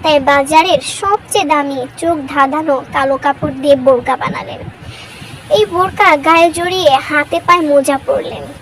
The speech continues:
চোখ দুটোকে কাজল দিয়ে রাঙালেন, একটু পারফিউমও মাখলেন। বোরকার শেপের কারণে শরীরের আকার বেশ স্পষ্ট হয়ে ফুটে উঠেছে। বেরিয়ে পড়লেন শপিংয়ে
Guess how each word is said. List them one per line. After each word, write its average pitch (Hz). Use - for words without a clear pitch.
চোখ 381
দুটোকে 311
কাজল 294
দিয়ে 269
রাঙালেন, 240
একটু -
পারফিউমও 294
মাখলেন। -
বোরকার 330
শেপের 403
কারণে 403
শরীরের 302
আকার 294
বেশ 339
স্পষ্ট 302
হয়ে 302
ফুটে 269
উঠেছে। 285
বেরিয়ে 339
পড়লেন 269
শপিংয়ে -